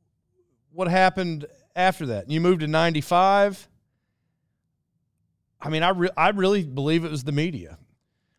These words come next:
Uh, when you started having, uh, different media sources,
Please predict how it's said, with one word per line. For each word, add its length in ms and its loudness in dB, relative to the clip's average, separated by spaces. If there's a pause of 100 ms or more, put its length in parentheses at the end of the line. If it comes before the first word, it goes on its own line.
(140)
Uh, 160 2
when 200 -2
you 100 -2
started 480 0
having, 640 0 (140)
uh, 380 -4 (120)
different 400 -2
media 480 -2
sources, 800 -4